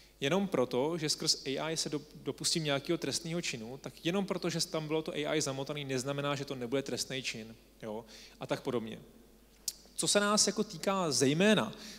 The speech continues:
tady u těch platform, ať, na který se potom podíváme blíž, je právě ta autorskoprávní dogmatika,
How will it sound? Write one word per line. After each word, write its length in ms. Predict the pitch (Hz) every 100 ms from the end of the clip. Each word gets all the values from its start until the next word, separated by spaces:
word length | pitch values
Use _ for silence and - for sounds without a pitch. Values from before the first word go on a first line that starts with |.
| -
tady 220 | - 139 147
u 100 | 147
těch 360 | 180 180 - - -
platform, 580 | 120 123 - 175 175 175
ať, 220 | 131 - - - -
na 80 | 143
který 200 | 107 143
se 120 | 170
potom 240 | 151 165
podíváme 440 | 147 135 135 135 170
blíž, 360 | 127 107 - - - - - -
je 80 | 147
právě 240 | 139 135 156
ta 140 | 175
autorskoprávní 800 | 151 127 139 - 156 139 143 151
dogmatika, 560 | 117 127 127 117 -